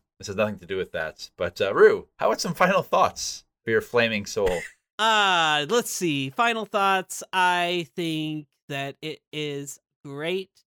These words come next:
Speaker 2: to know where we have came and to see, a-, and to be excited at what is in the future.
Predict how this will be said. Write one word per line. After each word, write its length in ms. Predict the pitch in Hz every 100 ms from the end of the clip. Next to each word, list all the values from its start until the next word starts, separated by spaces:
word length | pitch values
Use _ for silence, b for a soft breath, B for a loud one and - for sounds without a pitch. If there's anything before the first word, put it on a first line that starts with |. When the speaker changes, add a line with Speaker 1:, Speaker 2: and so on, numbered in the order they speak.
| -
Speaker 2:
to 400 | - 143 139 147
know 520 | - 151 180 233 269 233
where 360 | 175 180 170
we 480 | 151 160 175 175 170 _ _ _ _
have 200 | 156 151 _
came 340 | 131 123 123 127 _ _ _ _ _ _ -
and 440 | 147 139 139 135
to 120 | -
see, 720 | 135 - 180 175 175 165 165 - _ _ _ _ _
a-, 160 | 175 185
and 100 | 180
to 80 | 185
be 160 | 180
excited 720 | 175 - - 208 202 202 196 - _ _
at 200 | 160 170 160
what 200 | 170 160
is 160 | 151
in 120 | 151
the 100 | 147
future. 440 | 135 135 - -